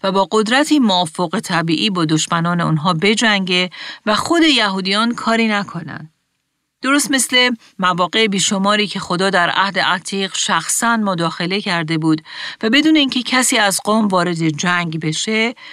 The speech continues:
او تنها خودش یک تنه با قدرتی ماوراءالطبیعی دشمنان قوم خودش رو در جا شکست داده بود. ولی این بار موضوع کمی فرق می‌کرد.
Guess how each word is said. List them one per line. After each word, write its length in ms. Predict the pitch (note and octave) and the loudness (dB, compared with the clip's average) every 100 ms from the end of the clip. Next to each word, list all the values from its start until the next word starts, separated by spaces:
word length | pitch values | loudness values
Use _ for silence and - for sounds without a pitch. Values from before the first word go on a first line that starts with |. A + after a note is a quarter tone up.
| - _ - | -20 _ 0
او 420 | D4 D#4+ E4 F4 - | 6 6 6 2 -4
تنها 500 | - G3 F#3 F3+ F3+ | -2 0 0 -2 -4
خودش 580 | - C#4+ A#3 G3+ G#3 - - - | -2 -2 2 2 0 -4 -10 -10
یک 220 | - G3 - | -4 -4 -2
تنه 380 | G#3+ F#3 G#3+ | -2 0 2
با 180 | A3 G3 | 2 0
قدرتی 480 | - F3 G3+ A#3 B3+ | 0 -2 0 0 0
ماوراءالطبیعی 1120 | A3+ F3+ E3+ D#3+ D#3 D#3+ D#3 F#3 D#3 D#3+ F#3+ F#3+ | 2 2 4 2 0 -2 -4 -4 -4 -2 -4 -2
دشمنان 600 | E3 - F3 F3 G3+ G3+ | -2 -2 -2 -2 0 -2
قوم 260 | F#3+ F3+ | -4 -6
خودش 320 | E3+ E3 D#3+ | -4 -4 -4
رو 140 | - E3 | -4 -2
در 320 | E3 D#3 D#3+ | 0 2 0
جا 280 | D3+ G3+ G3+ | -2 -4 -2
شکست 600 | - D#3+ D#3+ E3+ D#3 - | -2 -4 -4 -4 -4 -6
داده 240 | C3 B2+ | -12 -14
بود. 260 | C3 - - _ _ _ _ _ _ | -16 -20 -20 _ _ _ _ _ _
ولی 180 | - D#4 | -2 0
این 180 | E4 A#3 | 2 2
بار 360 | A3+ A#3+ C4 B3 | 2 4 2 0
موضوع 500 | F3+ F#3 F3+ F3+ D4 | -4 -4 -4 -2 -4
کمی 300 | - - G3+ | -4 -6 -6
فرق 460 | - D3+ D3 - | -4 -4 -4 -8
می‌کرد. 500 | - D3 C#3+ D#3 - | -16 -16 -18 -18 -20